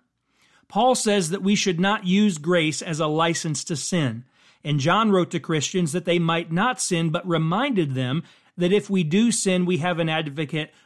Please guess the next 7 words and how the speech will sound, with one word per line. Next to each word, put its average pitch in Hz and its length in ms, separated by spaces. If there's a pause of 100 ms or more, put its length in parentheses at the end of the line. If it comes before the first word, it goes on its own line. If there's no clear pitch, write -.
(100)
with 165 260
the 175 100
Father, 143 580 (180)
Jesus 156 440
Christ 143 380
the 151 80
righteous. 135 640